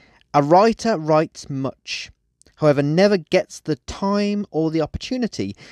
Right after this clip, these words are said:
to say exactly what they want to say. Being a writer is like being a god who has the power to create worlds and bring life to new characters and people out of thin air.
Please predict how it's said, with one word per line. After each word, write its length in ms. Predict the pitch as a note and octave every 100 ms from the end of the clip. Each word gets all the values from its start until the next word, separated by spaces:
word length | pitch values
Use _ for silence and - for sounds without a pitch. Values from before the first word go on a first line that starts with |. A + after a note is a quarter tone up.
| _
to 120 | -
say 280 | D3 G3+ F3+
exactly 720 | C3+ C3 F#3 - - G3 F#3+
what 160 | D#3+ A2
they 100 | B2+
want 180 | C#3 C3
to 60 |
say. 420 | C3 - F2 D#2+ - _ _ _ _ _ _ _ - - - - -
Being 280 | B3 C#4+ G3+
a 60 |
writer 560 | G#2 D2+ B1+ - G#2 A#2
is 140 | - B2+
like 180 | A#2+
being 280 | B2+ B2+ B2
a 60 | A#2
god 500 | G2+ A#2 A2 G#2 - _ _ _ _ _ _ _ _ -
who 340 | F3 G3 G3
has 180 | E3+ D3
the 100 | C#3+
power 420 | - - F3 F3
to 140 | - E3
create 400 | - D#3+ E3 D3+
worlds 560 | D3+ D#3 D#3 D#3+ D3+
and 260 | B2 A2 -
bring 400 | D3 E3 E3 C#3+
life 400 | C#3+ D#3 D#3 -
to 120 | -
new 160 | C3+ C3
characters 720 | - E3+ E3 A2+ F3+ E3+ E3
and 260 | C3 A#2+ -
people 560 | - B3 - F2 E2 -
out 120 | C3+
of 100 | B2
thin 360 | - - G3+ G3
air. 400 | A3 G3+ -